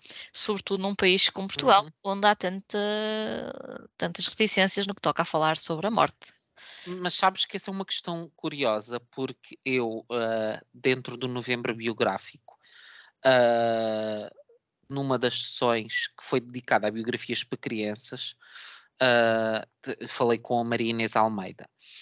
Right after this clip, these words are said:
Speaker 2: ah, a respeito da, ah, admirável aventura de Malala. E a história da Malala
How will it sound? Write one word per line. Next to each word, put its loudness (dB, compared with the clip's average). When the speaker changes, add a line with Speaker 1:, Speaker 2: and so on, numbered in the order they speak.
Speaker 2:
ah, 4
a 4
respeito 0
da, 4
ah, 2
admirável 0
aventura -2
de -10
Malala. 2
E 4
a 6
história 2
da 2
Malala 2